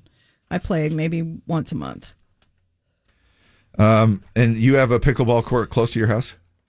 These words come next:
Speaker 1: Yeah, I have, there's a bu-, Farmington Rec has a bunch of 'em.
Speaker 2: Okay.
Speaker 1: Yeah.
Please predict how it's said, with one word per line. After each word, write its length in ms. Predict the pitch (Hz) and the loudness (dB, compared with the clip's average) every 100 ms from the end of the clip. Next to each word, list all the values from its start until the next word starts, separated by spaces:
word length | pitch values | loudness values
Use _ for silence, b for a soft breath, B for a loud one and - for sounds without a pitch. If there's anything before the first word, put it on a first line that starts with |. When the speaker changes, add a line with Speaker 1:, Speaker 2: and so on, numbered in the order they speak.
| _ | _
Speaker 1:
Yeah, 340 | - 240 208 139 | -2 0 0 0
I 60 | 170 | -2
have, 140 | 185 | -6
there's 280 | - 226 214 | -4 -2 -2
a 40 | 202 | -4
bu-, 340 | 196 226 233 | -2 -2 -2
Farmington 560 | - 254 254 247 233 202 | -2 -2 0 0 -2 0
Rec 300 | 190 190 - | 0 -2 -4
has 220 | 202 180 | -4 -4
a 100 | 170 - _ _ | -6 -10 _ _
bunch 280 | 185 170 - | -2 -2 -2
of 100 | 170 | -4
'em. 220 | 156 160 - _ _ _ _ _ _ _ _ _ 110 | -2 -4 -6 _ _ _ _ _ _ _ _ _ 2
Speaker 2:
Okay. 180 | 98 131 _ | 2 0 _
Speaker 1:
Yeah. 360 | - 190 113 | -4 -2 -2